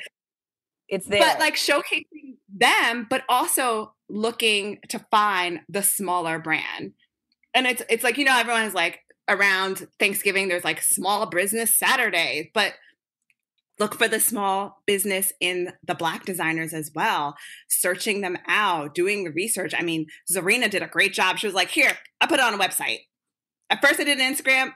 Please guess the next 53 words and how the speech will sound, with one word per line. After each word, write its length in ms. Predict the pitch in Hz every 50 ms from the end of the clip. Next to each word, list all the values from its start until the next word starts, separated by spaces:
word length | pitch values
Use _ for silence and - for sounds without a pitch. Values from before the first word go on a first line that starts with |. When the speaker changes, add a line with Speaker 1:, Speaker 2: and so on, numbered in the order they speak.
| -
Speaker 2:
Now 160 | - 185 202 -
here's 160 | 196 226 226
a 60 | 208
website 360 | 196 175 - - 156 143 -
for 80 | - 170
you. 180 | 156 135 156
Black 300 | 160 147 214 214 233 220
owned 180 | 262 254 247 220 -
everything. 480 | 185 190 180 175 160 - 101 - 165 165 - - - - - - 165
Speaker 1:
Mm-hmm. 360 | 165 160 156 165 165 175 185
Speaker 2:
Send 320 | 202 202 - 220 247 254
it 100 | 247 233
in 260 | 208 175 160 139 147 151 - - _ - -
and 120 | 185 185
finding 360 | - 185 185 226 247 226 196
it 80 | 185 165
and 120 | 160 -
curating 380 | - - 208 233 226 196 185 156
it 100 | 147 -
and 140 | 170 175 175
looking 320 | 208 240 - 233 180 160
and 120 | 160 214
seeing 220 | - - 247 240 240
where 80 | 226
you 220 | 214 208 208 208 208
can 160 | 214 190 156 - -
fit 100 | 202 190
it 140 | 180 -
in 320 | - - 285 277 233 208 220
so 180 | - 214 190
that 220 | 170 180 175 185 -
there's 180 | 196 185 185 180 -
almost 360 | 202 233 247 240 226 233 -
like 200 | 196 180 175 -
a, 220 | 180 165 160 160 - _ _ _ _ _ _ _ _ _ _ _
you 100 | - -
have 220 | - - 240 208 -
to 80 | 269
balance 300 | 208 226 208 214 - -
it 80 | 226 202
out. 180 | 240 226 175
Like, 260 | 165 160 160 165 - - -
I 40 | -
have 220 | - 359 523 539
to 100 | - 403
cover, 560 | - - 202 175 143 165 165 156 160 160 - _ _ -
I 60 | 339
have 140 | 440 571 -
to 80 | 427 -
cover 240 | - 240 160 180
the 80 | 165 156
big 200 | 151 151 143 147
houses. 600 | - - - - - - - - - - - -